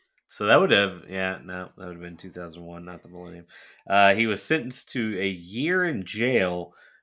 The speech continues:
but served only one day, and the remainder of the sentence was suspended unless Backman committed another crime within five years.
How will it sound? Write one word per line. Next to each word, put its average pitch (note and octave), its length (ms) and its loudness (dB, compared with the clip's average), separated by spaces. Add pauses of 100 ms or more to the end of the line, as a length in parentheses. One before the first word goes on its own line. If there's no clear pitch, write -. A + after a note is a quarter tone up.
(120)
but - 140 -10
served A#2+ 420 4
only G2+ 300 0
one A2+ 480 -2
day, F#2 520 2
and F#2 160 -2
the F2 120 -2
remainder G#2 540 0
of F#2+ 80 0
the F#2 80 -4
sentence F#2+ 460 -4
was F#2+ 160 -6
suspended G#2 600 -2
unless G2 340 -2
Backman G#2 480 0
committed G2 460 -8
another G#2+ 340 -2
crime A2 500 -2
within F#2 320 -4
five G#2+ 540 6
years. F2 680 -4